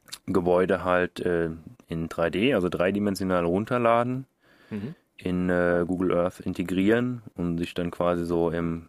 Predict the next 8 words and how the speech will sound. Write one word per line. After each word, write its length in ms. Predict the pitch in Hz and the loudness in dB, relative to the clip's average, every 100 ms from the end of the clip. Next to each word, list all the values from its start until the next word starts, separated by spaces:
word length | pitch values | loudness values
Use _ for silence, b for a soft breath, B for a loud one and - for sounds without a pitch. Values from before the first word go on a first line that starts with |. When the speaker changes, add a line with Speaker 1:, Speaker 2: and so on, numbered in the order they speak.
| _ _ | _ _
Speaker 1:
Vorbeiflug 920 | - - 85 90 95 - 98 95 - | -8 -4 2 2 2 0 0 0 -2
von 180 | - 82 | -10 -2
oben, 300 | 95 95 92 | 0 0 -2
von 160 | 92 | -2
der 80 | 87 | 0
Seite 440 | 90 92 - 90 | 2 2 0 -4
halt 180 | 90 90 | -4 -2
angucken. 440 | 92 92 101 92 | -4 -2 -2 -2